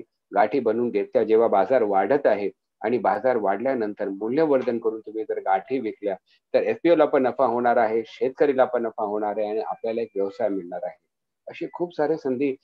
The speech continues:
कॉटन ग्रुप माय एफपीओ फेडरेशननी, अम, एफपीओ ला दिली आहे, देत आहे. तर, अ, हे आमचं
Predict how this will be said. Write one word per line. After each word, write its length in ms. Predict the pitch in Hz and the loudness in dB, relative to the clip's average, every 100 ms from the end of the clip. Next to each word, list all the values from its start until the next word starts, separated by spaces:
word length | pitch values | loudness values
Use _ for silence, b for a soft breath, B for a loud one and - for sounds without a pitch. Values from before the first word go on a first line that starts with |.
| _ _ | _ _
कॉटन 280 | - 147 | 0 2
ग्रुप 160 | 131 139 | 2 2
माय 200 | 123 127 | 2 -2
एफपीओ 280 | 123 135 131 | -4 -2 -2
फेडरेशननी, 680 | 127 113 123 - 120 120 120 _ _ _ | -2 -2 -2 -2 -4 -2 -4 _ _ _
अम, 280 | 117 117 113 - | 0 0 0 -4
एफपीओ 440 | 127 - - 131 | -4 -4 2 4
ला 120 | 131 | 4
दिली 300 | 117 113 131 | 2 0 4
आहे, 320 | 135 123 117 110 | 4 4 -2 -2
देत 240 | 110 151 139 | 0 2 0
आहे. 200 | 107 98 _ _ _ _ _ _ _ _ - | -2 -8 _ _ _ _ _ _ _ _ 2
तर, 160 | 131 123 | 4 6
अ, 380 | 117 110 107 101 98 110 113 117 107 | 6 6 4 2 -4 -8 -8 -8 -2
हे 380 | 143 151 131 - _ _ - | 4 6 4 2 _ _ -6
आमचं 560 | 107 110 143 131 117 | -4 0 2 4 2